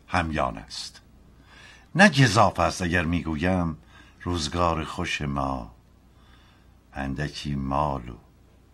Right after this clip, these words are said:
کمی رزق و بسی عشق در انبانش بود.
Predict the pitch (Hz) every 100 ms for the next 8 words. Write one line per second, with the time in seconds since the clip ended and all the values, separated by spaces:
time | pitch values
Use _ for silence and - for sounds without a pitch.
0 | - - - 73 73 65 64 65 87 -
1 | - - - - - - - - - -
2 | - 80 82 - 78 - - 117 - -
3 | - - - - - - - - - -
4 | - - 80 65 58 67 58 - - -
5 | - - -